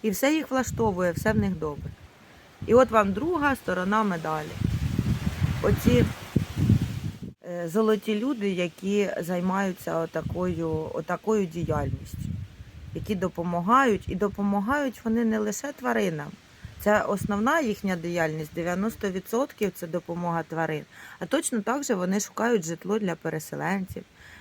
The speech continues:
для людей, які потрапили в біду. Чому люди для себе роблять? А деякі люди просто сіли, знаєте, як говорила, е, прекрасний наш говорив Тарас Шевченко, що, ну, от такий,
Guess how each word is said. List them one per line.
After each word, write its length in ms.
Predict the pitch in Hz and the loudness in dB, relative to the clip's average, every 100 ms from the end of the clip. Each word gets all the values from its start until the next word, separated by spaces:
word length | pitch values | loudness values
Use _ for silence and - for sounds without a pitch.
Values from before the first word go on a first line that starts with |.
| - | -8
для 400 | 175 180 175 113 | 0 4 4 4
людей, 340 | 190 202 269 208 | 2 4 4 4
які 200 | - 196 | 0 -4
потрапили 680 | 170 180 202 202 165 160 156 | -4 0 0 0 -4 -2 -4
в 80 | 147 147 | -10 -6
біду. 380 | 185 156 175 175 - - - _ - - - _ _ - - - - - | -4 -2 -6 -6 -12 -20 -20 _ -20 -20 -20 _ _ -20 -20 -20 -20 -2
Чому 360 | 269 311 392 285 | 0 2 2 2
люди 320 | 277 185 180 | 2 0 0
для 180 | 180 190 | -2 -2
себе 380 | 254 247 175 | 0 0 0
роблять? 420 | 180 202 180 - - - - - - - - - - - - - - | 0 -2 -2 -10 -14 -20 -20 -20 -20 -20 -20 -20 -20 -20 -20 -14 0
А 160 | 190 | 2
деякі 440 | 185 311 349 - 202 | 4 2 0 0 0
люди 260 | 170 156 | 0 -2
просто 400 | 165 240 233 226 | -2 -2 -4 -4
сіли, 400 | 208 311 320 208 | -4 -2 0 2
знаєте, 420 | 175 220 247 202 170 | 0 0 -2 0 0
як 180 | 165 - | 0 -2
говорила, 640 | 170 160 175 165 160 160 156 - - - - | -6 -2 -2 0 0 -2 -6 -18 -20 -20 -8
е, 360 | 320 - 92 - - - - - - - - | -2 0 2 0 -6 -20 -20 -20 -20 -20 -6
прекрасний 600 | 180 180 190 170 175 170 | -4 0 0 0 0 -2
наш 220 | 170 165 | -2 0
говорив 540 | 180 170 180 175 165 180 - - - | 0 2 2 0 -2 -8 -18 -14 -2
Тарас 360 | 180 180 175 | 2 2 2
Шевченко, 600 | 180 165 247 277 233 165 | -4 0 2 2 2 -2
що, 340 | 156 - 160 160 | -2 -2 -2 2
ну, 180 | 208 196 | 2 2
от 220 | 175 - | 0 0
такий, 400 | 202 254 262 | 0 4 2